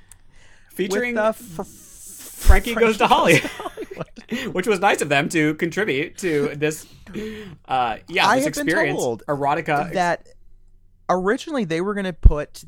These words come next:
Speaker 2: this whole scene on M T V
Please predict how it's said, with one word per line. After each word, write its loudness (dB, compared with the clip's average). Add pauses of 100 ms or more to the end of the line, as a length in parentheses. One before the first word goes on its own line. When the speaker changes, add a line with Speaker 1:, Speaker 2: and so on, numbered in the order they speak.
Speaker 2:
this -10
whole -6
scene -8
on -8
M -8
T -10
V -8